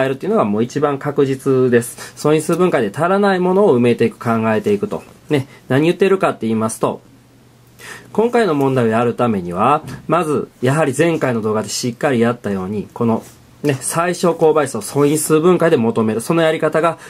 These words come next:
肝心になりますのでね、もう一度さらっと確認しておきます。詳しく知りたい人は前回の動画を見てください。ね、十二と四十五の最小公倍数を求めたかったら、十二っていうのは二の二乗かける三だよと。これも素因数分解はね、もうぜひご自身で頑張ってください。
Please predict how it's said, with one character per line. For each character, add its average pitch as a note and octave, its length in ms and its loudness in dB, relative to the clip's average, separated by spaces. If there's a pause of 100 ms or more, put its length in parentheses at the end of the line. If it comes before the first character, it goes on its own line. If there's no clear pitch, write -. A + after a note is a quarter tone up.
(180)
肝 B2+ 280 -2
心 B2+ 100 2
に B2+ 100 2
な G#2+ 120 2
り G2+ 80 0
ま G#2 160 0
す - 120 -10
の G2+ 80 0
で F#2+ 120 -4
ね、 A2 240 -6
も C3+ 100 4
う C#3 60 4
一 C#3 60 -4
度 C3+ 80 2
さ C3+ 180 0
ら C#3+ 80 2
っ C#3 80 -8
と A2 100 -6
確 G#2 200 -8
認 G#2 100 -4
し G2+ 80 -10
て G#2 80 -12
お - 20 -12
き F#2+ 60 -8
ま F2+ 80 -8
す。 - 100 -16
詳 E3 220 0
し - 80 -12
く - 60 -18
知 - 140 -8
り C3+ 100 -2
た B2 120 2
い B2 40 0
人 D3+ 100 0
は C3 100 0
前 A#2+ 180 0
回 G#2+ 140 -2
の G#2 80 -4
動 G#2 140 0
画 B2+ 100 2
を C#3+ 40 0
見 A2 100 -2
て F#2+ 100 -6
く - 80 -8
だ E2+ 100 -8
さ - 140 -14
い。 - 40 -20 (1080)
ね、 A#2+ 120 -6 (400)
十 G3 140 4
二 A3 140 2
と F3 80 0
四 F#3 180 2
十 D3+ 80 0
五 C#3 80 4
の B2+ 80 0
最 D3 240 0
小 C#3+ 180 -2
公 C#3+ 140 2
倍 D3 140 2
数 C#3 100 -12
を G#2 60 -6
求 A2+ 240 -2
め B2 120 0
た A#2 140 -2
か F#2 120 -4
っ - 60 -12
た G#2 120 -4
ら、 F#2+ 120 -2 (300)
十 E3 240 4
二 D#3 140 0
っ - 20 -8
て - 80 0
い - 20 6
う - 40 4
の E3 60 4
は A#2+ 40 2
二 C#3+ 100 2
の D3 80 4
二 B2+ 120 2
乗 A#2+ 160 2
か A#2 80 -8
け - 120 -6
る G#2+ 60 -2
三 G#2 240 -4
だ F#2+ 60 -4
よ E2+ 80 -8
と。 - 80 -20
こ F3+ 100 0
れ G3 60 4
も G#3 120 4
素 D3+ 160 0
因 B2+ 60 2
数 B2 120 -4
分 A#2 140 2
解 G2+ 100 -2
は G2 60 -2
ね、 C3 60 0
も A2 140 0
う G2+ 40 -2
ぜ A2+ 120 0
ひ G2+ 200 -6
ご A#2 120 0
自 A2+ 200 -4
身 B2+ 60 2
で C3 80 4
頑 G#2 160 2
張 F#2+ 100 -2
っ F#2+ 40 -8
て - 80 -10
く F#2+ 100 -4
だ F#2+ 100 -4
さ F2+ 160 -10
い。 - 20 -12